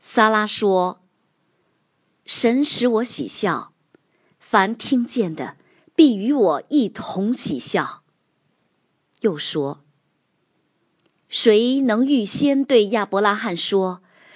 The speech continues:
撒拉要乳养婴孩呢？因为在他年老的时候，我给他生了一个儿子。”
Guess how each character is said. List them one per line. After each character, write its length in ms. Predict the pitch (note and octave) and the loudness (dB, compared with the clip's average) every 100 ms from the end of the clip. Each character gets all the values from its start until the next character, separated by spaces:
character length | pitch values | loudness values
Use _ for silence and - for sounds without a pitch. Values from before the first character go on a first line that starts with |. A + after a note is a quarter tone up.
| - - | -20 -18
撒 260 | - B3+ A#3 | -2 2 2
拉 240 | A3+ A3 | 2 0
要 300 | A3 A3 F3 | 0 2 2
乳 260 | E3+ F3+ A#3 | 0 -4 -2
养 220 | G3 D#3+ | -2 -4
婴 200 | A#3+ C4 | -2 -2
孩 380 | B3+ - D#3+ D3 | -2 -6 -6 -4
呢？ 220 | F3+ F#3 - _ _ _ _ _ _ _ _ _ _ | -4 -6 -12 _ _ _ _ _ _ _ _ _ _
因 180 | C4+ C#4 | 2 4
为 180 | C4 G#3+ | 4 0
在 220 | C4 G#3 | -2 -4
他 200 | - A#3 | -2 -2
年 280 | A#3 G#3+ C4+ | 0 0 0
老 180 | A3+ | -2
的 100 | D#3+ | -4
时 200 | G3 - | -4 -4
候， 380 | D#3+ - E3+ C3 - - - - | -4 0 -2 -2 -12 -20 -12 2
我 160 | A3 | 2
给 180 | A#3+ E3+ | 2 -2
他 300 | - A3+ G#3 | -2 -6 -4
生 380 | - - D4 C#4+ | -4 -2 0 0
了 60 | G3 | -2
一 180 | D#3+ | -6
个 200 | F#3 A#3+ - | -4 -4 -4
儿 260 | D3+ C#3+ | -6 -6
子。” 300 | F3+ A3 D3 | -6 -8 -8